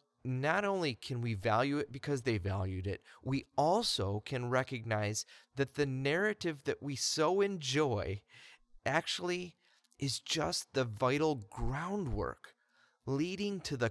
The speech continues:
climax of these intensely practical law codes. I don't,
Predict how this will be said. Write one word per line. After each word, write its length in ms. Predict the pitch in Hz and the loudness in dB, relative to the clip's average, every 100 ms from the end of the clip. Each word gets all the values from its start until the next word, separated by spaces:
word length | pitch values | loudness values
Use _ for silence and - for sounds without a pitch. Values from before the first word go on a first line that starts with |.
| - | 0
climax 1200 | - - 147 175 247 226 107 95 107 - - - - - - | -6 -4 0 2 2 0 0 0 -2 -2 -6 -6 -8 -8 -2
of 300 | 127 117 117 | -2 -2 -6
these 480 | 160 180 185 190 - | -6 -4 -4 -4 -2
intensely 920 | 131 123 - - 190 185 - 185 170 | -2 -4 -6 -10 -10 -8 -6 -6 -6
practical 1000 | - - 135 139 - 135 - 135 135 139 _ | 0 4 4 2 -4 -12 -2 0 0 -4 _
law 300 | 107 107 113 | -4 2 2
codes. 680 | 113 - 104 95 98 - - - _ _ - - - _ _ - - - - | 0 -2 -2 -2 -6 -10 -12 -12 _ _ -20 -20 -20 _ _ -20 -20 -14 -6
I 120 | 131 | -2
don't, 160 | 175 | -2